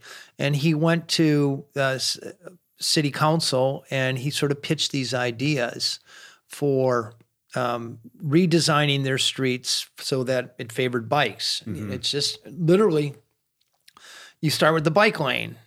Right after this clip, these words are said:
Speaker 1: you slow down traffic. If traffic moves too fast, people get killed.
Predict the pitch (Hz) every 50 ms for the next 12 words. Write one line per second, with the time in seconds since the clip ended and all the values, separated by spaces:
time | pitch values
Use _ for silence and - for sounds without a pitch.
0 | _ _ - 135 135 131 - - 151 151 156 160 160 160 160 156 - - 175 180
1 | 180 185 - - 104 - - - _ _ - 143 - - - 165 170 165 175 165
2 | 123 131 160 160 160 147 - - 160 147 - - 139 131 139 143 147 - - -
3 | _ _ _ _ _ _ _ _ _ _ _ _ - - _ - - - 151 139
4 | 147 139 147 147 - - - - 147 139 143 147 160 156 131 110